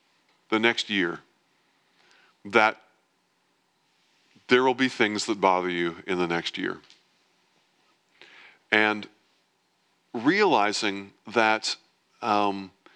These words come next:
this isn't something that you're going to solve, i e the human condition, in the next year.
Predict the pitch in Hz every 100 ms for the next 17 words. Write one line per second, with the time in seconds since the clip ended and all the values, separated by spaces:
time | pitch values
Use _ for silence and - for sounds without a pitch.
0 | - _ _ 123 127 151 170 143 - 135
1 | 131 120 117 113 107 110 104 104 - 117
2 | 98 92 87 - 107 101 107 104 95 -
3 | 110 104 98 98 95 92 85 80 80 _
4 | _ _ _ _ _ 113 104 101 95 -
5 | - 87 -